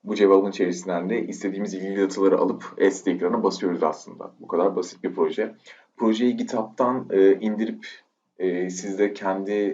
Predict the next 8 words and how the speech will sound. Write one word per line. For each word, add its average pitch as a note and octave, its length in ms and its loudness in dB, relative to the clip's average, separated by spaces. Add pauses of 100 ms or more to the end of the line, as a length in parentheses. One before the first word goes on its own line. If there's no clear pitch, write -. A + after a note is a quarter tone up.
e, F#2 180 -2
geliştirme G2 760 -4 (680)
taraflarınızı F#2+ 640 0
yapabilirsiniz. G#2+ 920 -4 (160)
E, F#2 360 -2
birkaç G#2 400 -6
yabancı G2+ 400 2
arkadaş, - 640 -2